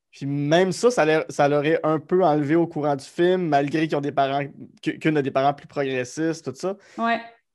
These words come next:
Speaker 1: Mais même ce film-là a reçu des, certaines critiques négatives. Ça a l'air dur d'écrire des, des films, des livres, des œuvres qui s'adressent à des jeunes femmes, parce que j'ai l'impression que c'est toujours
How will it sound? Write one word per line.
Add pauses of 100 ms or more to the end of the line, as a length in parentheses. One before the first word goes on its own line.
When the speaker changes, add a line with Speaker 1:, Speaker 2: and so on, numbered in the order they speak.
Speaker 1:
Mais
même
ce
film-là
a
reçu
des,
certaines
critiques
négatives.
Ça
a
l'air
dur (1000)
d'écrire
des, (540)
des
films,
des
livres,
des
œuvres
qui
s'adressent
à
des
jeunes
femmes, (640)
parce
que
j'ai
l'impression
que
c'est
toujours